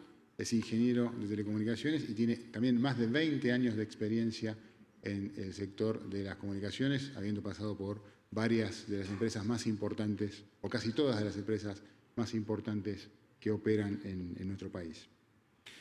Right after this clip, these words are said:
Eh, Tony Harris, creo que no sé si necesita mucha presentación, pero lo vamos a presentar igual. Tony es director ejecutivo de la Cámara Argentina de Internet, de Cabase, y conduce, entre otras cosas, la iniciativa de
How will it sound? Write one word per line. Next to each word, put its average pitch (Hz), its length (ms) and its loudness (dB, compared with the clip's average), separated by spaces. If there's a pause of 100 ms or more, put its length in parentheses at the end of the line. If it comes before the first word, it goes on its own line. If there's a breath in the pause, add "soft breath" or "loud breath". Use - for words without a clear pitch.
(420 loud breath)
Eh, 123 240 4
Tony 135 260 4
Harris, 170 480 2
creo 123 160 4
que 110 160 4
no 110 240 4
sé 143 160 2
si 131 80 2
necesita 117 320 2
mucha 120 240 4
presentación, 113 560 0
pero 107 140 2
lo 107 80 4
vamos 113 180 0
a 107 100 -4
presentar 104 400 -2
igual. 139 360 2 (680)
Tony 131 260 4
es 117 60 4
director 120 320 4
ejecutivo 123 640 4
de 107 140 4
la 104 160 0
Cámara 110 420 2
Argentina 104 360 -2
de 107 80 0
Internet, 107 460 2
de 110 120 0
Cabase, 139 480 2 (540)
y 104 80 0
conduce, 139 560 4 (100)
entre 110 200 4
otras 127 180 2
cosas, 143 320 2
la 113 80 6
iniciativa 113 540 4
de 110 260 0